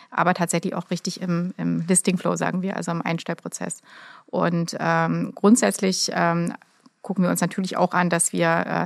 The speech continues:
äh, sicher sind, ne? Also das Verkaufen auf eBay auch für Verkäufer tatsächlich sicher ist. Ähm, da gibt's, äh, viele Sachen, die einfach, äh, ich sag mal, in unserer D N A irgendwie liegen. Zum Beispiel, ähm,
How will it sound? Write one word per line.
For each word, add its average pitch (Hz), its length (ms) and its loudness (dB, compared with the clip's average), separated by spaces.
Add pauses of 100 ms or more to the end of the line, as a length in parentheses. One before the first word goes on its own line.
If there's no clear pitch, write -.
äh, 170 40 -6
sicher 220 400 2
sind, 240 460 4
ne? 214 140 4
Also 180 160 2
das 175 160 0
Verkaufen 190 320 0
auf 190 120 0
eBay 196 300 0
auch 175 120 -2
für - 120 -8
Verkäufer 190 580 0
tatsächlich 175 440 -8
sicher 240 320 0
ist. - 260 -4 (460)
Ähm, 175 420 4
da 165 100 0
gibt's, - 360 0
äh, 175 280 2
viele 208 220 2
Sachen, 190 280 6
die 175 100 2
einfach, 180 340 2
äh, 180 140 -4
ich 175 80 -4
sag 185 120 -6
mal, 190 100 2
in 170 80 -2
unserer 196 280 4
D 170 120 2
N 170 100 2
A 196 240 6
irgendwie 208 340 4
liegen. 202 300 4
Zum 190 120 -2
Beispiel, 175 520 2
ähm, 170 340 2